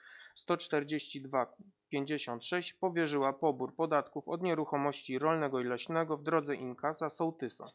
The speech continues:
Wyznaczenie inkasentów nastąpiło poprzez podanie imienia i nazwiska oraz wskazanie sołectwa, na terenie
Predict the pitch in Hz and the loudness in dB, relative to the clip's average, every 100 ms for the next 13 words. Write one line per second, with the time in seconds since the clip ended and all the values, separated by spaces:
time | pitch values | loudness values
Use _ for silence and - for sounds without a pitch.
0 | _ _ - 156 165 175 190 196 180 165 | _ _ -6 -2 2 2 4 2 2 0
1 | 147 - 165 165 160 147 - 135 170 170 | -2 0 -2 -2 -2 -2 0 -2 2 2
2 | 156 156 - 156 - 135 147 156 143 156 | 2 0 0 -4 -2 2 2 2 0 0
3 | 170 170 143 135 123 143 160 180 139 160 | 2 2 2 0 -2 -6 -2 -2 0 0
4 | 175 - 147 135 135 160 170 - - - | 0 -2 -4 0 0 -2 -6 -12 -14 -6
5 | - 143 - 170 170 170 165 139 127 127 | 2 2 2 2 2 2 2 2 2 0